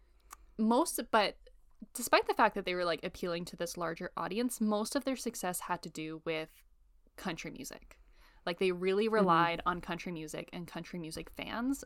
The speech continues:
Speaker 1: for their success, to play them on the radio, to come to their concerts. Like, that was really still their community.
Speaker 2: Yeah,
Speaker 1: And
Speaker 2: yeah.
Speaker 1: as we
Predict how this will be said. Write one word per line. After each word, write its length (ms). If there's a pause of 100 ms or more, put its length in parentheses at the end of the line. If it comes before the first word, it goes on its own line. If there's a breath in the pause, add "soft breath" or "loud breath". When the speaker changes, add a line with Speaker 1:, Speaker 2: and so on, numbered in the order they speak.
(140)
Speaker 1:
for 180
their 140
success, 520
to 100
play 220
them 160
on 120
the 100
radio, 560
to 140
come 220
to 100
their 100
concerts. 560
Like, 160
that 180
was 160
really 260
still 200
their 140
community. 500 (540 loud breath)
Speaker 2:
Yeah, 300
Speaker 1:
And 420
Speaker 2:
yeah. 560
Speaker 1:
as 240
we 80